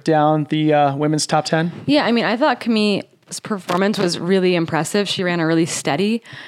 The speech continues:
Speaker 2: race and ultimately overtook, uh, Mimi, I think, in Vallorcine, so kind of in that final fifty K stretch.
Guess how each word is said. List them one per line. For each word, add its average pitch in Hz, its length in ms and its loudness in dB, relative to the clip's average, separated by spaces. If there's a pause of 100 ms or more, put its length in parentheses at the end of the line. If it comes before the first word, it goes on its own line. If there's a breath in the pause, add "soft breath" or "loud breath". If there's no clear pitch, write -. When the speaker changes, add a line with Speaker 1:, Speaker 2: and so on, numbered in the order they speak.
(140 loud breath)
Speaker 2:
race 262 360 2
and 196 120 0 (160)
ultimately 170 500 0
overtook, 160 640 -2 (360 loud breath)
uh, 165 220 0
Mimi, 165 720 2
I - 80 -2
think, 180 260 -4
in 175 120 0
Vallorcine, 170 760 0
so 156 420 0
kind 170 140 -4
of 160 80 -2
in 160 60 0
that - 240 -4
final 156 380 -2
fifty 175 340 -4
K 196 420 -2 (360 loud breath)
stretch. - 600 -2